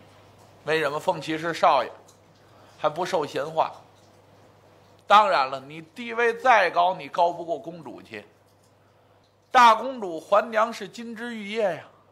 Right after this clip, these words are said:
那么你虽然是我的丈夫，过去有这么句话呀，叫夫唱妇随，你得唱啊。<laughs>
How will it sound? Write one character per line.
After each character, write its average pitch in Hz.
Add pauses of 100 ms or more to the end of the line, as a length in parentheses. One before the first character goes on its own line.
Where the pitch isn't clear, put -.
(1000)
那 285
么 302
你 190 (840)
虽 302
然 277
是 262
我 170
的 165
丈 214
夫， 139 (1040)
过 240
去 233
有 226
这 220
么 208
句 208
话 180
呀， 160 (420)
叫 220
夫 311
唱 214
妇 240
随， 165
你 202
得 208
唱 208
啊。 175
<laughs> -